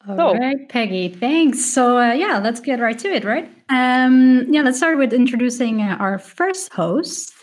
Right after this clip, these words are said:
Speaker 1: which is Dina. She has been working with, with locals for around two years now in a beautiful Italian city,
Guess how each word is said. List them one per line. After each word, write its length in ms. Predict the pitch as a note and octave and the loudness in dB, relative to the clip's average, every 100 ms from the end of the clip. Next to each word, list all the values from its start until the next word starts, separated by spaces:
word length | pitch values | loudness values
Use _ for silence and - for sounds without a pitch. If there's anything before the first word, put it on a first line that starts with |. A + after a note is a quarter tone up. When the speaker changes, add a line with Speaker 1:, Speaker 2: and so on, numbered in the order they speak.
| - | -6
Speaker 1:
which 300 | A3+ A3+ A#3 | -4 -2 -4
is 500 | - C4 C4+ C4 - G3 | 0 2 2 0 -8 -10
Dina. 480 | G3 D4+ F4+ - - - _ - _ | -2 0 2 0 -6 -18 _ -20 _
She 440 | - B3 A#3+ A#3+ | -2 2 4 4
has 320 | B3 B3 B3 A#3+ | 2 0 -2 0
been 340 | B3 A#3+ A3 | 2 4 4
working 340 | C4 D4 C#4+ A#3 | 2 2 0 2
with, 100 | A3+ | 0
with 160 | A#3 | 0
locals 460 | A3 A3+ A#3+ A3+ A3+ | 0 0 0 -2 -2
for 260 | - G#3 G#3 | -2 0 2
around 380 | G#3 G#3 G3+ | 0 0 -2
two 100 | - | -2
years 320 | C4+ C#4 C#4+ C4 | 0 2 0 0
now 320 | C4+ C4+ C#4 - - - | 2 0 -2 -14 -18 -2
in 100 | A3 | 0
a 60 | |
beautiful 600 | G3+ F#3+ G#3 C4+ D4+ C#4+ | 0 0 0 2 2 0
Italian 540 | A#3+ G3+ G3+ F#3+ F#3+ F#3 | 0 -2 -2 -2 -2 -4
city, 380 | - G#3 D4 | -4 -4 -4